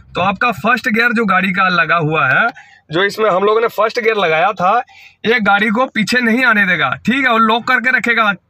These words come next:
Gear, gear lever उसको, गाड़ी को lock करके रखेगा, ठीक है। वही condition अगर हम लोग ढलान पे हैं तो दोस्तों, ढ-, ढलान पे क्या करना है, ढलान पे भी क्या करना है,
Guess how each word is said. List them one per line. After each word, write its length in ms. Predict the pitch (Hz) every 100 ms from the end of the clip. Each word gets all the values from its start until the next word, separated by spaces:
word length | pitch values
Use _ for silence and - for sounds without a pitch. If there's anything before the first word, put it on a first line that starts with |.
| _ -
Gear, 300 | 139 180 240
gear 300 | 180 156 202
lever 260 | 240 226 226
उसको, 220 | 190 247 330 - - - -
गाड़ी 220 | 165 208
को 100 | 240
lock 260 | 233 226 233
करके 280 | 240 226 220
रखेगा, 340 | 190 185 160
ठीक 260 | 139 247 254
है। 100 | 135 135 - - -
वही 260 | 175 226 269
condition 400 | 254 247 240 262
अगर 200 | 247 240
हम 140 | 240
लोग 160 | 247 226
ढलान 400 | 143 170 196 226
पे 120 | 254
हैं 200 | 202 254 302 - - - - _ -
तो 100 | 214
दोस्तों, 340 | 190 220 262
ढ-, 220 | 226 185 147
ढलान 400 | 147 185 226 254
पे 100 | 269
क्या 160 | 254 247
करना 320 | 247 254 247
है, 120 | 254
ढलान 340 | 170 180 202 226
पे 120 | 240
भी 120 | 254
क्या 160 | 240 233
करना 220 | 240 233
है, 160 | 226